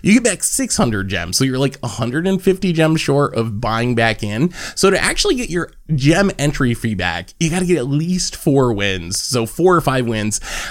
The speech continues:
Uh, <sighs> what do you think of this structure? Like, is getting packs enough of an upside, or is the fact that you gotta win at a, a really high rate? I've seen some people mathing this out, and, like, to go infinite and chain events together, you gotta win, like, seventy-five-ish percent of the time, which is just, that's not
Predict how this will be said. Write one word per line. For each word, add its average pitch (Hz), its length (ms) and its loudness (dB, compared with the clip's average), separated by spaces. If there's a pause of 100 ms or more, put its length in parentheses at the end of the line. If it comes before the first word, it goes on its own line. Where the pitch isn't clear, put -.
(120)
Uh, - 120 0 (420)
<sighs> 180 360 -2 (100)
what 277 160 -2
do 480 80 -2
you 403 40 -4
think 214 220 2
of 139 140 2
this 120 200 2
structure? 101 640 -4
Like, 117 240 -2 (460)
is 160 280 4
getting 240 360 0
packs 196 540 -4 (100)
enough 127 280 0
of 117 100 0
an 110 100 -4
upside, 170 600 -2
or 165 140 0
is 165 100 2
the 165 80 0
fact - 320 -6
that 185 160 -2
you 151 100 -2
gotta 240 200 0
win 135 180 0
at 113 100 0
a, 98 360 0
a 120 120 0
really 165 420 0
high 110 180 -2
rate? 101 260 -2
I've 110 120 0
seen 180 180 4
some 143 100 -2
people 123 220 -2
mathing 113 360 0
this 107 160 -2
out, 117 280 -4
and, 117 100 -2
like, 110 240 -2 (320)
to 156 140 2
go 180 220 4
infinite 135 520 -2
and 123 140 0
chain 123 180 0
events 92 300 -4
together, 151 340 0
you 175 80 0
gotta - 140 0
win, 254 80 2
like, 147 240 -4
seventy-five-ish 127 1160 -2
percent 143 360 2
of 131 80 4
the 196 100 0
time, 113 260 0
which 151 140 2
is 151 140 4
just, 139 300 -2
that's 127 220 -2
not 104 380 0